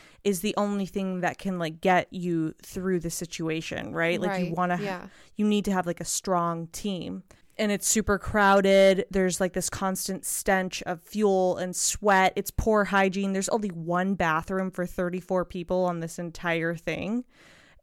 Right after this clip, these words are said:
Speaker 1: And the sleeping quarters are this, that tiny room we saw. It's, like, claustrophobic. Everything's separated just by curtains. I mean, life was really difficult. So sometimes, as we talked about, officers even took,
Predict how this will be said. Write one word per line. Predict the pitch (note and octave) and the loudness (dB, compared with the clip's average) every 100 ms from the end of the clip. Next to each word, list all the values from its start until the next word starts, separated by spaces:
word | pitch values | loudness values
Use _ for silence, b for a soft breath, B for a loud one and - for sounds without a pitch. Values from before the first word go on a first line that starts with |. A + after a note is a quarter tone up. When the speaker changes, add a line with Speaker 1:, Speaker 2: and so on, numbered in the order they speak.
| G3+ | 0
Speaker 1:
And | G3 F#3+ F#3 F3 | 4 4 2 -2
the | F#3 | -4
sleeping | - G#3 G#3 G3+ | -2 -2 -2 -4
quarters | G3 G3+ F#3+ G3 F#3 | 2 2 4 2 2
are | F3+ F3 | 0 0
this, | E3+ - - | -2 -4 0
that | F3 - | 0 0
tiny | - F#3+ F3+ | -4 -2 -2
room | E3+ D#3+ F#3 G3 G3 | 0 2 2 4 2
we | F#3+ | 0
saw. | F3+ - F#3 F3+ F3+ | -2 2 6 8 6
It's, | E3+ - | 4 0
like, | F3+ - | -4 -4
claustrophobic. | F#3+ D#3+ - E3+ - G3 F#3+ F#3+ F#3 F#3 - | -4 -2 -4 -8 4 6 6 6 6 4 0
Everything's | G3+ G3+ G3 G3 F#3+ | 0 0 -4 -6 -2
separated | F#3 F3+ F3+ F3+ E3+ | -4 0 0 0 -4
just | E3+ - | -6 -4
by | E3+ | -6
curtains. | - - F3+ F3+ F#3 F3 - | -6 -6 -6 -4 -4 -4 -8
I | - - - | -14 -14 -6
mean, | G#3 | -2
life | G3 G3 | -2 2
was | A#3+ | 2
really | G3+ G3 F#3 | 2 -2 0
difficult. | A3+ A#3 - - | -2 -4 -6 -6
So | - F#3+ F3+ b b b b b - | 0 2 2 b b b b b -10
sometimes, | - - G#3 G#3 G3+ G3+ | 0 4 4 4 2 2
as | F#3+ F#3 | 0 0
we | |
talked | F#3+ F#3 F#3 | 0 0 0
about, | F#3 F#3 F3+ - | 4 4 4 0
officers | F#3 F#3 - F#3+ F3+ | 0 0 -2 -4 -4
even | - F#3+ F#3 | -6 -4 -2
took, | G3 F#3 | -2 -2